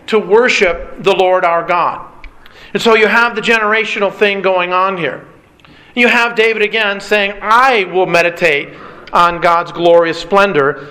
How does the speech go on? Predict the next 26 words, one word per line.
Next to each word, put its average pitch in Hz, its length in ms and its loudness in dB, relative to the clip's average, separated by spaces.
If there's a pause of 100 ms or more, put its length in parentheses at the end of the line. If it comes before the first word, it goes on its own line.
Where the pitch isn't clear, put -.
(120)
in 170 200 -2
verse 160 260 0
five. 170 540 0 (1080)
And 208 160 2
then 214 280 2
he 233 160 2
goes 240 280 4
on, 262 400 2
and 208 240 0
notice 269 420 2 (200)
how 240 340 4
it 233 100 2
is 220 300 0 (220)
contained 233 640 0
in 214 180 -2
a 170 60 -2
covenantal 202 840 0
aspect. 160 600 -6 (760)
This 262 180 2
is 240 120 -4
a 214 80 4
context. - 880 -2 (400)
It's - 120 -4
the 233 60 4
nation 233 400 2
Israel. 220 360 0